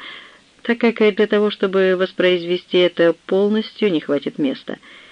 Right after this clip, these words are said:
И порой он готов пожалеть о том, что выволок когда-то эту прелестную, сварливую, вздорную Мегеру из каменного мешка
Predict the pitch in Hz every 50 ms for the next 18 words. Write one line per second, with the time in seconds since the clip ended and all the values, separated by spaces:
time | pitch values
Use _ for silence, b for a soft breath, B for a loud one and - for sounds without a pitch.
0 | B B B B B B B B 226 233 - 247 247 254 262 254 240 233 233 214
1 | 233 240 - 240 233 226 - - 220 214 220 220 208 208 220 233 226 226 - 196
2 | 196 196 _ _ - - 214 220 202 202 - - - 190 180 160 139 139 180 220
3 | 226 202 190 175 170 170 - _ - 180 170 165 151 175 185 190 180 - - 175
4 | 175 175 175 - 165 - _ - 156 165 170 156 147 156 185 185 - - - 135
5 | 139 135 123 - - 135 151 160 160 160 170 196 214 202 151 139 139 135 131 B
6 | B B B B 143 156 147 139 131 135 160 196 214 202 151 127 135 131 135 135
7 | 131 135 143 143 147 139 135 147 185 240 269 254 247 240 240 240 - _ _ _
8 | _ _ _ _ _ _ _ _ _ _ _ _ _ _ _ _ _ _ _ _
9 | _ - 147 151 - - - - 151 151 147 143 139 139 143 139 135 139 139 143
10 | 147 147 - - - - 131 127 120